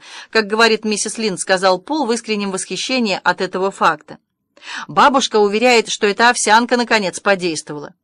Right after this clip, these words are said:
«Возможно. Бог знает».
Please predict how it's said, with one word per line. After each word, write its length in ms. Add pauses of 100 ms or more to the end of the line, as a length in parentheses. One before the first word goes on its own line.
(180)
«Возможно. 680 (420)
Бог 380
знает». 500